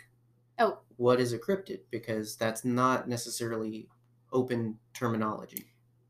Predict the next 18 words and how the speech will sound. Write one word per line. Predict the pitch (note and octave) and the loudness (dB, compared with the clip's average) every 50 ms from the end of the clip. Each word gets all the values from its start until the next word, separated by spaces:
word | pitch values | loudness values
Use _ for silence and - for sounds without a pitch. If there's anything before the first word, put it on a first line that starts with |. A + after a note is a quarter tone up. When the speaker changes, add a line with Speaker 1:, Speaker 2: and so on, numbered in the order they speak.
| _ _ - | _ _ -8
Speaker 1:
A | - | -4
cryptid | - - E4+ F4+ F4+ - E4+ D#4+ D#4+ D#4 - - - - | 2 4 4 4 4 4 2 2 2 2 0 -4 -4 0
is, | A3 A3 A3 A3 G#3+ G#3 G3 G3 - - - - - - - _ _ _ - - | 2 4 6 4 4 2 2 2 2 2 2 0 -2 -4 -8 _ _ _ -6 0
I | - B3+ | 0 2
don't | B3 B3+ B3 B3+ B3 B3 | 6 8 6 6 6 4
know | B3+ B3 B3 B3 A#3 G#3 G3 - - - _ - G#3 F#3+ | 4 4 4 2 2 0 -2 -4 -10 -16 _ -14 -6 0
the | G3+ G3+ G3 F#3 F#3 F3+ E3+ F3 E3+ - _ _ _ _ _ _ _ _ _ _ _ _ _ _ _ - | 2 4 4 4 2 0 0 -2 -4 -8 _ _ _ _ _ _ _ _ _ _ _ _ _ _ _ 0
Webster's | G#3+ G#3+ G#3+ G#3+ - - A#3 A3+ G3+ F#3+ | 2 2 2 2 2 2 2 2 2 2
dictionary | F#3 G#3 G3+ G3+ - G#3+ G3+ G#3 G3+ | 0 0 0 0 -2 -2 0 0 0
definition, | F#3 F#3+ F#3+ - F#3 F3+ E3+ - F3+ F#3+ A#3+ B3+ _ _ _ | 0 -2 -2 -4 -6 -8 -8 -6 -6 -6 -8 -8 _ _ _
but | - F3 - G3 F3 E3 F#3 - - - _ _ _ _ _ _ _ _ _ _ _ _ _ _ _ _ _ _ - - | -10 -2 2 2 2 2 0 -4 -6 -10 _ _ _ _ _ _ _ _ _ _ _ _ _ _ _ _ _ _ 0 2
I | G3+ G3+ G3+ G#3 G#3+ G#3 | 4 4 6 4 2 2
would | G#3 A3 G#3 - | 2 2 4 4
say | - - A#3 A#3+ | 4 6 6 4
that | A#3 A#3 G#3+ | 6 4 2
a | G#3 | 0
cryptid | - - B3+ B3+ - B3+ A#3+ A3+ A3 G#3+ - | 0 0 -2 0 4 6 6 6 6 6 4
is | - F#3+ F#3 F3+ F3+ F3 F3 F3 F3 E3+ - - - - - - - - | 2 4 4 4 4 2 2 0 0 0 0 0 0 -4 -6 -8 -12 -14